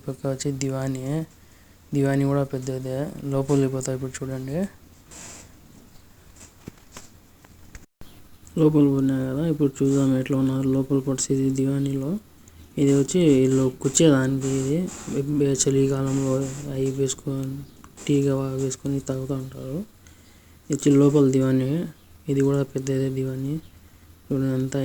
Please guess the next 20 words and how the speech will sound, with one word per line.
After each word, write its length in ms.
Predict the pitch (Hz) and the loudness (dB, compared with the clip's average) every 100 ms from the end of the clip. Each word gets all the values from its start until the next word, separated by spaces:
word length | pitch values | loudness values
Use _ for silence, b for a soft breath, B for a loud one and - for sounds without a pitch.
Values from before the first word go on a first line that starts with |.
| 131 | -2
ఎట్లా 180 | 131 131 | -2 -4
ఉన్నారు, 340 | 131 131 131 127 143 139 131 | -2 -4 -4 -4 -6 -8 -4
బంగారం 400 | 131 135 139 135 | 0 2 2 0
మాదిరి 420 | 135 139 139 135 131 | 0 0 2 0 -2
కుర్చీలు 480 | - 131 - 135 131 135 131 | -4 -6 -4 -4 -2 -4 -4
అవన్నీ. 480 | 131 131 131 139 170 - B B B B - - - - 139 139 135 | -4 -6 -6 -6 -6 -10 B B B B -20 -20 -12 -8 -4 -2 -2
ఈ 40 | 131 | -2
పక్క 260 | 135 131 139 | -4 -4 -4
దివానీ 280 | 135 131 135 131 | -2 -2 -2 -2
ఇది 80 | 135 | -4
వచ్చి 180 | 127 - 139 135 - - - - - - - - | -4 -2 -2 -4 -20 -20 -20 -12 -8 -8 -10 -10
చాలా 200 | - 139 131 | -4 -2 0
బాగున్నది. 600 | 131 143 127 127 143 135 131 | 0 2 0 -2 -2 -2 -2
ఇది 180 | 131 127 160 165 - - - - - - - - - - 143 - - - - 151 - - - 151 | -2 -4 -8 -14 -16 -20 -20 -20 -20 -20 -20 -20 -20 -18 -18 -20 -20 -18 -10 -10 -12 -20 -8 0
గులాబ్ 320 | 143 135 131 - | 2 0 -4 -6
పూలు 240 | 143 139 | -4 -2
అంటారు 320 | 131 131 131 131 | -4 -6 -6 -6
ఇది 120 | 131 135 | -8 -12
ఇంటికి. 320 | 135 139 143 160 - b b b b - - | -12 -12 -10 -12 -16 b b b b -10 -2
లోపల 240 | 131 147 | 2 4